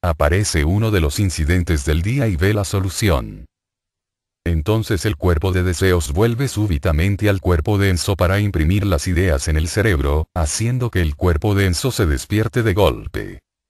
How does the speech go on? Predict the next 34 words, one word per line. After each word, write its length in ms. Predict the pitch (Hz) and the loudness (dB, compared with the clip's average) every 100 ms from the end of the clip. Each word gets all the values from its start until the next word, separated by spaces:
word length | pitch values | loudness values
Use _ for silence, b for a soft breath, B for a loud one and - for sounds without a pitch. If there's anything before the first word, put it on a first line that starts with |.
| _ _ | _ _
Pero 280 | 92 90 90 | -2 0 0
en 100 | 98 | 0
la 80 | 78 | 0
menor 340 | 64 76 80 | 2 0 0
parte 380 | 90 87 82 104 | 0 0 2 0
de 100 | 101 | 2
los 200 | 104 - | 0 0
casos 340 | 85 82 104 | 0 0 -4
solamente 640 | - 104 98 82 101 98 | -2 0 2 2 2 0
se 120 | - 107 | -2 -2
consigue 480 | 127 110 123 113 | -2 0 -2 0
acordarse 640 | 73 - 71 87 110 123 104 | 0 0 0 0 0 -2 0
de 80 | |
la 140 | 76 62 | 0 0
solución 540 | 98 95 - 90 95 | -2 -4 -2 0 0
que 120 | 101 | 0
parecía 480 | 92 76 67 110 101 | 0 0 0 -2 -2
tan 200 | 92 98 | 0 -2
clara 280 | 90 95 104 | 2 2 2
en 80 | 95 | 2
el 140 | 73 | 0
mundo 340 | 73 95 104 120 | 0 0 0 0
del 180 | 82 | 2
deseo. 520 | 82 78 85 57 55 - _ _ _ _ 90 | 2 0 0 -2 -8 -16 _ _ _ _ -4
Y 140 | 95 | 0
aunque 260 | 90 82 87 | 0 0 -2
se 140 | 85 | -2
consiga 500 | 117 98 123 117 107 | -2 -2 -2 0 0
imprimir 420 | 104 78 87 95 | 0 2 2 2
la 140 | 87 87 | 0 0
solución 540 | 98 95 - 95 113 | 0 -4 -2 -2 0
en 80 | 90 | 0
el 120 | 78 | 0
cerebro, 600 | - 104 87 69 73 | 0 0 2 0 0